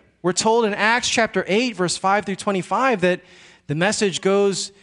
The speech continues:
to the Jews' arch enemies, the Samaritans, the people that they hated the most,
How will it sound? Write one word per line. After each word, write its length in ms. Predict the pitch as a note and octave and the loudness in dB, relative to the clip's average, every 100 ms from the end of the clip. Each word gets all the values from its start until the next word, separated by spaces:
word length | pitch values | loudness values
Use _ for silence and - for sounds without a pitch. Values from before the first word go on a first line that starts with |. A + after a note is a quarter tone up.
| _ _ _ | _ _ _
to 400 | - F#3+ F3+ F3+ | -2 2 4 2
the 120 | E3 | 0
Jews' 560 | D3 F#3 G#3+ A3 G#3+ - - | -2 0 2 2 0 -2 0
arch 340 | F#3+ G#3+ - - | 2 2 -2 0
enemies, 480 | A#3+ D4 G3 E3+ C#3+ | 2 4 2 2 0
the 80 | |
Samaritans, 840 | D#3+ - D#3 G#3 C4+ A3+ - D3+ B2+ | -4 -2 0 2 2 0 -2 -6 -8
the 60 | |
people 300 | C#3+ G3+ G#3 | -10 -8 -2
that 100 | F#3 | -2
they 100 | E3+ | 0
hated 320 | D3 F#3+ A#3+ F#3+ | -2 0 0 -2
the 60 | |
most, 640 | D#3+ G#3+ A3+ F#3 - - | 0 2 2 0 -4 -10